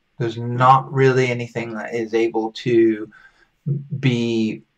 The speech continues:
manifest in the way that we normally think of it. And, and this does highlight some of the dispositions that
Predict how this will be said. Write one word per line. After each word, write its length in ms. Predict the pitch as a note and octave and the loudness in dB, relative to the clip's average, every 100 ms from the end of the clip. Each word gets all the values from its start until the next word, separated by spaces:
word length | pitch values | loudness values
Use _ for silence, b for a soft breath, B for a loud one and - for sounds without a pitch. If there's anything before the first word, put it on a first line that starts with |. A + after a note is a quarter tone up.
| _ | _
manifest 1120 | B2 A2 A2+ A2+ A#2+ A#2+ A#2+ - - A2+ - - | -12 -10 -6 -4 -2 -4 -4 -4 -4 -4 -8 -10
in 140 | A2 | -8
the 100 | G#2 | -6
way 440 | G#2 G#2+ A2 A#2+ - - | -6 -6 -8 -12 -12 -4
that 280 | A#2 G#2 - | -2 -2 -4
we 200 | A#2 A#2 | -4 -4
normally 340 | A2 G#2 G#2 | -4 -8 -8
think 320 | - A2 A2 | -8 -8 -8
of 80 | A2 | -6
it. 180 | G2 A2+ | -6 -6
And, 260 | A2+ A2+ B B B | -6 -8 B B B
and 160 | B2+ C#3 | 2 4
this 160 | D#3 | 4
does 720 | - D3 C3+ C3 B2 A2+ - - - | 4 4 6 4 2 -4 -8 -8 0
highlight 680 | C3+ B2 G#2+ G2 G2 - | 6 6 6 2 2 -4
some 280 | - A#2+ A2+ | -6 -4 -4
of 140 | A2 | -6
the 240 | G#2+ G#2 G#2+ | -2 -2 -2
dispositions 1040 | A2+ A#2 - A2+ B2+ A#2+ B2+ A2+ A2 G#2+ | -2 -4 -2 -2 -2 -2 -2 -2 -4 -4
that 320 | A2+ G#2+ G#2+ | 0 0 0